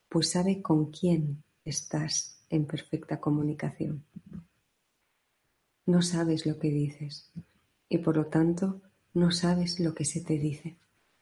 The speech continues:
Pero tu intérprete se da cuenta de lo que quieres decir en tu extraño lenguaje.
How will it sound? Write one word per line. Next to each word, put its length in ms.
Pero 260
tu 180
intérprete 840
se 180
da 160
cuenta 380
de 140
lo 140
que 140
quieres 460
decir 460
en 160
tu 120
extraño 480
lenguaje. 540